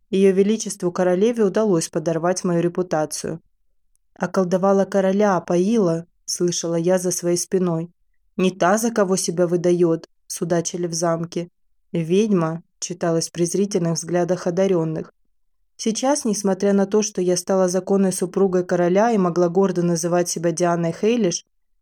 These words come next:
я по-прежнему считалась лишь женщиной для утех. Месяц, который будущая королева Ашора проводила за подготовкой к коронации, был решающим. За это время его величество присматривался к новоиспечённой супруге,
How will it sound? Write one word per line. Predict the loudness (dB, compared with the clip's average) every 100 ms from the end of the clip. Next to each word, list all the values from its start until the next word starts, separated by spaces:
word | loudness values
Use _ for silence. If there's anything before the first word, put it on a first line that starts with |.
| -4
я | 0 2
по-прежнему | 2 0 2 2 2 0
считалась | 0 -4 -2 0 0 0
лишь | -2
женщиной | 0 -2 -2 -4 -4
для | 0 0
утех. | 0 -2 -4 -4 -12 _ _ _ _ _ _
Месяц, | 2 4 4 0 -4
который | -4 -2 0 0
будущая | 0 0 -2 -2
королева | 0 2 2 2 0
Ашора | 0 0 0 0
проводила | 0 0 0 2 2
за | 0
подготовкой | -4 -2 -2 0 -2 -2 -2
к |
коронации, | 0 0 0 0 -2 -4
был | 0 2
решающим. | 2 0 0 0 0 -4 -6 -10 -14 _ -20 _ _ -2
За | 2
это | 2 2
время | 2 2 4 4
его | 2
величество | 0 0 0 -4 -4 -4
присматривался | -4 -4 0 -2 0 0 0 -2 -4
к | -2
новоиспечённой | -2 -2 -2 -4 -2 0 0
супруге, | -2 -4 0 0 0 -4